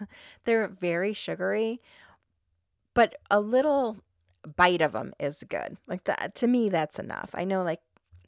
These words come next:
some people, like, love pralines, but it's just a little too much for me. There's a lot of places that are making them fresh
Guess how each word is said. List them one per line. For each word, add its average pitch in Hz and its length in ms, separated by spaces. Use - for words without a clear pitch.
some 175 200
people, 165 260
like, 151 200
love 147 240
pralines, 139 540
but 165 120
it's 185 120
just 220 160
a 180 40
little 160 160
too - 160
much 147 220
for - 60
me. - 200
There's 240 160
a 226 40
lot 226 220
of 226 60
places 196 540
that 170 160
are 160 100
making 170 420
them 175 160
fresh 170 520